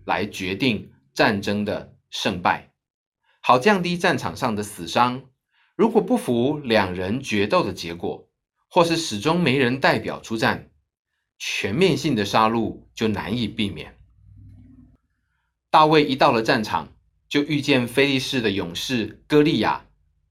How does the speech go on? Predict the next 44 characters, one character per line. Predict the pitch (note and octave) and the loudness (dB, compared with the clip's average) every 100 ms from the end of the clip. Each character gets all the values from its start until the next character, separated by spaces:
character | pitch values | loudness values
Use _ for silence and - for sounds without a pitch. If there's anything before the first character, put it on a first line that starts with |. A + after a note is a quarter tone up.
| _ _ | _ _
来 | G2 G#2 | -2 2
到 | B2+ | 2
平 | B2+ G#2+ | 2 -2
原， | C#3+ B2 G2 A#2+ - - _ _ | 2 4 2 0 -8 -20 _ _
向 | - - C#3 A2+ A2 - | -10 2 2 2 -4 -12
以 | G#2 F2 | -10 -10
色 | - C#3 | -2 2
列 | C3+ | 4
人 | G#2 F2 F2+ - - | 2 -2 -8 -14 0
骂 | C#3 F2+ | 2 2
阵。 | - A#2 D#2+ - _ _ _ _ _ _ _ _ _ _ - | 2 -2 -2 -12 _ _ _ _ _ _ _ _ _ _ 2
歌 | F#3 | 4
利 | G#3 | 6
亚 | D3+ G2 | 4 6
大 | F3 C3 | 6 6
喊 | A#2+ D#2+ - - - - - - _ _ _ _ _ _ _ | 4 0 -6 -20 -20 -20 -20 -20 _ _ _ _ _ _ _
：“站 | - E4 E4+ | 2 6 8
在 | |
那 | F4 D#4 | 8 8
里 | D#4 | 6
干 | E4+ | 8
嘛？ | D#4 D4+ D#4 - - _ _ _ _ _ _ | 8 8 6 4 -6 _ _ _ _ _ _
我 | G3+ | 2
是 | A3 D4 | 4 6
非 | D#4+ | 6
利 | D#4+ D4 | 6 6
士 | D4+ | 6
的 | C#4+ | 8
勇 | B3 A#3+ | 6 6
士 | D#4+ C#4 | 6 6
歌 | D4+ D#4+ | 6 6
利 | E4 | 8
亚， | C#4+ F3+ - _ _ _ _ _ _ _ _ _ - | 8 6 0 _ _ _ _ _ _ _ _ _ 2
你 | C#4 | 6
们 | D#4+ | 8
不 | E4 | 6
是 | D#4+ - | 4 6
扫 | D4 C#4 | 8 8
罗 | D4+ | 8
王 | D4+ D4 | 8 6
的 | D4 | 6
军 | E4 E4 | 4 6
队 | E4 | 6
吗？ | D#4 D4 - | 8 6 4